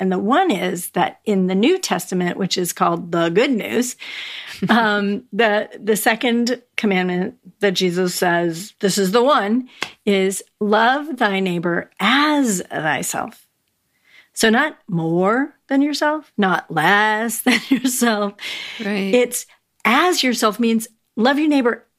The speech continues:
Speaker 1: as the way, as if they were yourself. Like, that's what those words sound
Speaker 2: Mm-hmm.
Speaker 1: like. Oh, oh, love my neighbor. So love my man as if he was myself. Oh, well, then I can do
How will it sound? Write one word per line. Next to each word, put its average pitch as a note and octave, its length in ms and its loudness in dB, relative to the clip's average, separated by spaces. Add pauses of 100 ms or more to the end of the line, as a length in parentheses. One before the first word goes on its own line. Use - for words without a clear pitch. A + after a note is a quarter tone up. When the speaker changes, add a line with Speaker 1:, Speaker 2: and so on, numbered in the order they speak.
(180)
Speaker 1:
as A3+ 300 2
the A3+ 100 2
way, A#3+ 540 2
as A3 160 0
if C#4+ 240 0
they B3 140 2
were B3+ 180 2
yourself. B3+ 720 0
Like, A3 180 0
that's C4+ 200 0
what B3+ 120 -2
those A#3 220 2
words A3+ 300 2
sound C4+ 260 2
Speaker 2:
Mm-hmm. - 0 -
Speaker 1:
like. A3 140 0
Oh, B3 260 -2
oh, F4+ 220 2 (220)
love C#4+ 180 0
my F#4 120 2
neighbor. D#4+ 300 0
So C4 240 0
love C4 320 0
my C4 260 2
man G#3+ 720 0
as A3 220 0
if C#4 160 0
he B3 120 0
was G#3+ 220 0
myself. G3 500 -2 (520)
Oh, C5 240 2 (480)
well, A3 140 4
then E4 280 2
I A#3+ 100 2
can A3 280 0
do G3 240 0